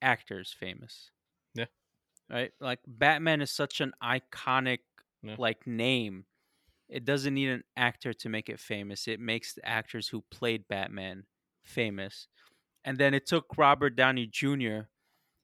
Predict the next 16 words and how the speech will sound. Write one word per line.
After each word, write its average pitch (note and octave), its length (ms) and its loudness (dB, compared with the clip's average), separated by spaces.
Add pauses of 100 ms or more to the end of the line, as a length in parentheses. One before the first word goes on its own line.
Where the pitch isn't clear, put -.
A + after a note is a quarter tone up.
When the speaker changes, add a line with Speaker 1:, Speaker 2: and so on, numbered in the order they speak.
(160)
Speaker 1:
and A#2 260 -2
his, A#2 280 -4
like, A2 240 2 (300)
uh, G#2 300 2 (140)
amazing, A#2+ 380 -2
like, G#2+ 200 -6
acting A2+ 400 0
chops - 600 -6
to - 140 -6
make A#2 440 -2 (140)
the B2+ 100 -6
character A2 640 -2 (120)
of A2 240 -6
Iron A2 360 0
Man G2+ 220 -6
famous. G2 720 -12